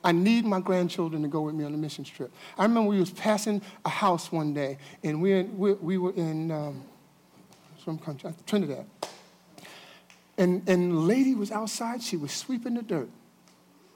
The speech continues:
We were up in the mountains. She's sweeping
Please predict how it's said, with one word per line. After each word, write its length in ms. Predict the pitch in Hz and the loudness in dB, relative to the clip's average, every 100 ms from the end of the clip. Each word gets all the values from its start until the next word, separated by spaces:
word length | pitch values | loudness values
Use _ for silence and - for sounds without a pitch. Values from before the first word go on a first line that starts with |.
| _ _ _ _ _ _ | _ _ _ _ _ _
We 100 | 196 | -2
were 140 | 185 160 | 0 -2
up 200 | 190 190 | -6 -2
in 80 | 175 | 0
the 60 | |
mountains. 560 | 160 160 147 - 139 - | 0 -2 -6 -12 -16 -12
She's 260 | - 220 - | -4 -4 -4
sweeping 720 | - - 247 - 240 233 | -10 -8 -8 -4 -2 -2